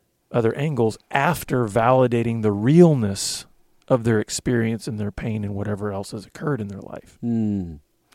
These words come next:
Speaker 2: So the, the purpose of this talk is marketing is the process of dealing with people, and how do you help shift perceptions?
Speaker 1: Mm-hmm.
Speaker 2: Because some are fixed, some start early,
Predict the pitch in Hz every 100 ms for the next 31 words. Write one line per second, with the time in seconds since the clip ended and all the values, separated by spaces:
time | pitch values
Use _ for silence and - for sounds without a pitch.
0 | - - - _ - 175 156 135 123 -
1 | - 139 214 214 151 151 135 - 156 147
2 | 135 120 98 - _ _ - 127 151 160
3 | - 151 151 143 120 - 101 - 143 139
4 | - 123 107 113 90 - 151 165 135 104
5 | 110 104 - - 165 151 107 104 110 -
6 | - - - _ _ _ _ _ _ _
7 | _ - - 127 120 101 117 165 185 143
8 | 98 147 147 - - 151 143 - 131 117
9 | - 147 139 - 90 76 - - - _
10 | _ - 110 98 104 110 - 147 127 -
11 | 151 165 165 - 120 117 - - - _
12 | _ _ - 147 131 - 160 110 135 120
13 | 110 110 120